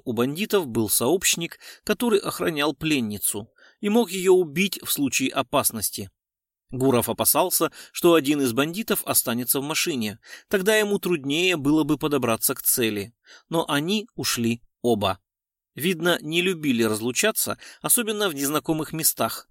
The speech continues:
так не похожих на милые их сердцу горы. Ждать сыщику пришлось недолго. Лязгнул изнутри запор калитки, она открылась,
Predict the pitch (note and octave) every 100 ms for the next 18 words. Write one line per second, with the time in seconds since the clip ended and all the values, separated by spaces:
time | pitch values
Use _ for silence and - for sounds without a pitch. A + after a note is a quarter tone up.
0 | _ _ _ E3 - D3 C3+ C#3 - A3+
1 | A3+ F#3+ - B2+ B2 B2+ E3+ G3+ F3+ E3+
2 | - C#3+ - - A#2 A2+ - - B2 -
3 | _ B2 A#2 A#2 G#2+ G#2 - _ _ _
4 | _ _ _ _ _ _ _ _ C3+ A2+
5 | F3 A#3+ - - - G#3 - - F#3+ F#3+
6 | F#3 - _ - C4+ - C#3+ - D3 B2
7 | A2 G#2 G#2 - _ _ _ _ _ _
8 | _ - A3 B3 E3+ G#3 F#3+ F3 D3+ E3
9 | G3 A3 D3 B2 - A#2 - B2 G#3 -
10 | - G3+ - - - A2+ A2 A2 - A3
11 | G3 F3+ -